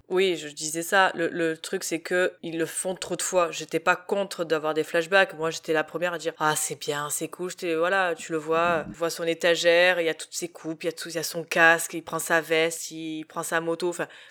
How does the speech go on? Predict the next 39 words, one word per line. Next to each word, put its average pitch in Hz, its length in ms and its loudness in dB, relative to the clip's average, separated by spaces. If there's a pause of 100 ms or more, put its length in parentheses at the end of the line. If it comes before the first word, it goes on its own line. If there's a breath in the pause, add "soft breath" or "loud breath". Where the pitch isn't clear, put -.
(260 loud breath)
j'étais - 180 2
aux 220 180 6
anges. 247 280 4 (340 loud breath)
Mais 185 80 6
après, 180 200 6
c'est 214 120 0
vrai 214 140 2
que 208 100 -4
dès 214 140 -2
que - 60 -10
ça 196 120 -2
partait 202 480 -4
sur 185 160 -6
des, 165 280 0
euh, 156 80 -6
flashbacks, 190 460 2
à 165 60 -2
un - 40 -2
moment, 165 200 -2
tu - 140 -12
le 170 60 -8
vois, 180 100 2
il 170 80 2
a 151 40 2
le 151 60 -2
regard 165 220 -4
dans 180 100 -6
le 175 80 -8
vide 185 280 -8
et 156 180 -2
il 156 80 0
repense 175 560 0
à 160 60 -4
ce - 100 -8
qui 170 80 -10
s'est 170 140 -4
passé 165 280 0
avec 156 240 -2
Goose, 185 300 -8